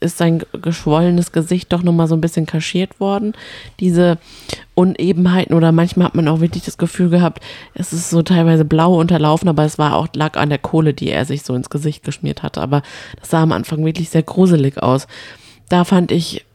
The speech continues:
war alles okay. Ähm, und auch zum Beispiel Anushka fährt ja den gleichen Stil im Camp auch mit ihrer Kopfbedeckung.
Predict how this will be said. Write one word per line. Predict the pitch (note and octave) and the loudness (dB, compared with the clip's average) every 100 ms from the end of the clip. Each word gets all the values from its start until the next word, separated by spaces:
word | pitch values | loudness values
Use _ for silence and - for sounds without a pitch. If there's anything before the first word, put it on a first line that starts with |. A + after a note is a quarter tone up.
| _ _ _ | _ _ _
war | - D3+ - | -2 -2 2
alles | D3+ D3+ | 0 0
okay. | - C3+ G#3+ B3 C4+ _ - - - - - - | -4 0 2 2 -2 _ -18 -14 -14 -14 -14 0
Ähm, | E3 D#3 D#3 D#3 D3+ - _ _ _ _ _ _ _ _ _ - - - - _ - | 2 4 4 2 0 -6 _ _ _ _ _ _ _ _ _ -18 -16 -18 -20 _ 0
und | E3+ - | 0 2
auch | D#3+ D#3+ - - | 0 0 -4 -8
zum | - | 0
Beispiel | D#3 D#3+ - | 0 0 0
Anushka | C#3 C#3+ F#3+ F3+ D3+ | 2 2 2 -2 -2
fährt | - D#3 | 0 0
ja | D3+ | 2
den | C#3+ | 0
gleichen | C#3 C#3 D3+ D3 | 0 0 -2 -4
Stil | - - D3+ D3+ | -6 -2 0 0
im | - C#3+ | -2 -6
Camp | - C#3 - | -4 -4 -4
auch | - - - - - - - - | -6 -6 -10 -20 -20 -20 -20 -8
mit | - D#3 | -4 -2
ihrer | D3 C#3 | 0 0
Kopfbedeckung. | - C#3 - D3+ D#3+ D3+ D3 D3 | -2 -4 -4 -4 -4 -4 -4 -6